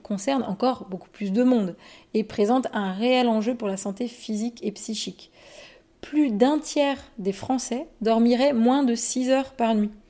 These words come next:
Or, des études ont montré que dormir moins de six heures par nuit est associé à un risque plus élevé d'obésité, de diabète de type deux, d'hypertension,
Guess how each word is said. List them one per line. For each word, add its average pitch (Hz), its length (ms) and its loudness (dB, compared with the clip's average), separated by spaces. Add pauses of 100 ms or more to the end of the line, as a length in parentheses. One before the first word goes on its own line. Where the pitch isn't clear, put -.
(240)
Or, 247 380 4
des 185 260 -4
études 226 400 -2
ont 196 100 -4
montré 233 520 0 (320)
que 208 240 2 (100)
dormir 226 480 4
moins 247 280 2
de 196 80 2
six 262 320 -2
heures 277 120 2
par 220 200 2
nuit 240 240 2
est 220 180 -2
associé 233 540 -2
à 220 180 0 (400)
un 202 80 -2
risque 240 300 0
plus 277 260 -2
élevé 269 260 2
d'obésité, 240 840 0
de 180 100 -8
diabète 247 420 0
de 269 100 0
type 269 280 -4
deux, 233 200 0 (300)
d'hypertension, 269 920 -2